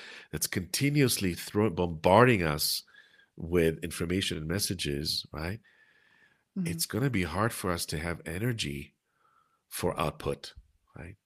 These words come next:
Speaker 1: So this is
Speaker 2: Mm.
Speaker 1: why rest and a break and a slowing down is essential for, for us as creative individuals, as artists in the world,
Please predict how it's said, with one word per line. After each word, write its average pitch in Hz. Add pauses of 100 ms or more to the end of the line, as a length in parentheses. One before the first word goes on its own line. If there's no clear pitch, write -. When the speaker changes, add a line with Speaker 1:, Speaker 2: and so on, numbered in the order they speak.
Speaker 1:
So -
this 90
is 87
Speaker 2:
Mm. 85
Speaker 1:
why 80
rest 90 (380)
and 76
a 78
break 82 (540)
and -
a 76
slowing 85
down 76 (520)
is 82
essential 98
for, 69 (460)
for 73
us 80
as 76
creative 73
individuals, 67
as 73
artists 73
in 57
the 69
world, 62